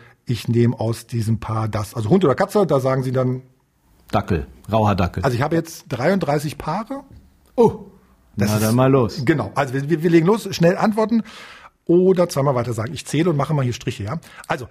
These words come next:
Speaker 1: digital oder analog?
Speaker 2: Analog.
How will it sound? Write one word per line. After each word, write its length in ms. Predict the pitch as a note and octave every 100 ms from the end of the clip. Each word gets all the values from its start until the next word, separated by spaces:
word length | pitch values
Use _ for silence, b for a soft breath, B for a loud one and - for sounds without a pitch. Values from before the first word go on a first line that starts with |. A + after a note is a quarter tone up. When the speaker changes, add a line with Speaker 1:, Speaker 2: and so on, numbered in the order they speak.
| b
Speaker 1:
digital 480 | A#2+ G3 C4+ F3+ G3+
oder 140 | G3+ F3+
analog? 420 | E3+ D#3+ A2+ - _ _ _ _ _ _ _ _ _ - - -
Speaker 2:
Analog. 480 | A#2 A#2 A#2 A2